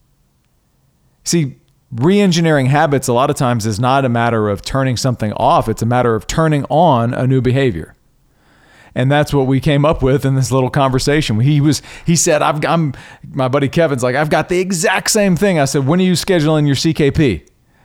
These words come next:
He's like, "Tomorrow at eight A M, I'm going."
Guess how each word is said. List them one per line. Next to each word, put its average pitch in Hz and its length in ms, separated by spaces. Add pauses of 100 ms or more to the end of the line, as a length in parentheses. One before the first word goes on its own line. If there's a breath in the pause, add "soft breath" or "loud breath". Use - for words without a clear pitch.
He's 143 180
like, 170 480
"Tomorrow 185 580
at 143 160 (840)
eight 202 200
A 185 180
M, 120 300
I'm 123 160
going." 139 440